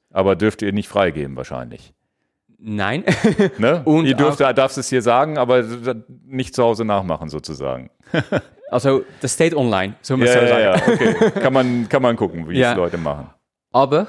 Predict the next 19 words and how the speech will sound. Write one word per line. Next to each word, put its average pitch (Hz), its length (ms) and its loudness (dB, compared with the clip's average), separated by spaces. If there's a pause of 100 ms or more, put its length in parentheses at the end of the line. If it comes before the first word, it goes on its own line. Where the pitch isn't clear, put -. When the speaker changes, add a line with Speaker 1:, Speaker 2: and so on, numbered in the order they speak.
(140)
Speaker 2:
das 117 260 -4
Wichtigste, 156 480 -2
Wichtigste, 127 440 -6
was 120 160 -4
ich 120 80 -8
dazu 117 240 -8
sagen 123 260 -2
möchte, 147 260 -8
ist, - 300 -6
wenn 113 140 0
du 113 80 2
ein 117 160 2
Rennen 135 320 2
machst, - 500 -6 (1040)
dann 127 300 2
sowieso 135 500 2
ein 110 120 -2
neues 107 180 0
Kettenschloss. - 640 -10